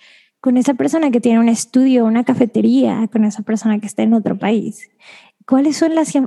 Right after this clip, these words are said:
afirmaciones que dice esa persona todos los días? ¿Cómo se demuestra que son reales? Y estas afirmaciones pueden ser como estas, que son un poco más abstractas, pero también te recomiendo que las hagas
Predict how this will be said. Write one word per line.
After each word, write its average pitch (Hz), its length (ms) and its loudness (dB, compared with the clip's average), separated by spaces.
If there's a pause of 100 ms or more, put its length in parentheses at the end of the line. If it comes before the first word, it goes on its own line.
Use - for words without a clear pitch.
(100)
afirmaciones 220 1080 0
que 247 140 2
dice 233 260 2
esa 240 220 -2
persona 226 680 0
todos 240 220 2
los 226 200 -2
días? 240 520 -2 (500)
¿Cómo 320 240 0
se 277 180 0
demuestra 226 760 0
que 220 120 -4
son 240 220 2
reales? 240 720 -2 (840)
Y 294 80 4
estas 381 240 0
afirmaciones 233 680 2
pueden 240 280 2
ser 226 560 -2 (180)
como 220 320 2
estas, 240 560 -2
que 226 480 2
son 214 420 0
un 262 140 2
poco 233 220 2
más 214 260 0
abstractas, 208 880 -4 (400)
pero 262 220 0
también 233 340 0
te 262 80 2
recomiendo 233 460 2
que 214 80 -6
las 214 240 -2
hagas 208 380 -4